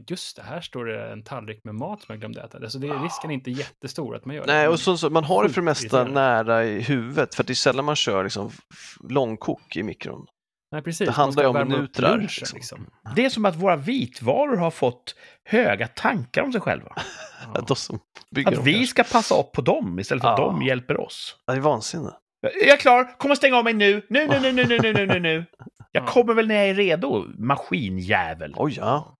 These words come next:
Speaker 1: Ja,
Speaker 3: Ja.
Speaker 1: vi, vi har ju tvättmaskin och torktumlare nere i källaren, så där stör det inte så mycket. Men ändå.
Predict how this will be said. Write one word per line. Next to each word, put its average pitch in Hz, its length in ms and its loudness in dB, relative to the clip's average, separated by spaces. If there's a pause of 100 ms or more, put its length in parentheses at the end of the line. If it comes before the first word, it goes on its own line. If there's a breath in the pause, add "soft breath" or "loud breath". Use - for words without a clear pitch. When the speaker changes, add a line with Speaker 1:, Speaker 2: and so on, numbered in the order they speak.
Speaker 1:
Ja, 131 120 -8
Speaker 3:
Ja. 147 280 -4 (220)
Speaker 1:
vi, - 200 -18
vi 151 100 -12
har 165 120 -8
ju 151 200 -10 (320)
tvättmaskin 147 1000 -14
och 131 140 -14
torktumlare 127 520 -12
nere 123 220 -14
i 117 40 -16
källaren, 131 440 -14
så 131 80 -16
där 160 240 -6 (480)
stör 160 160 -8
det 190 60 -8
inte - 120 -12
så - 60 -12
mycket. 117 200 -16
Men 127 120 -12
ändå. 131 500 -6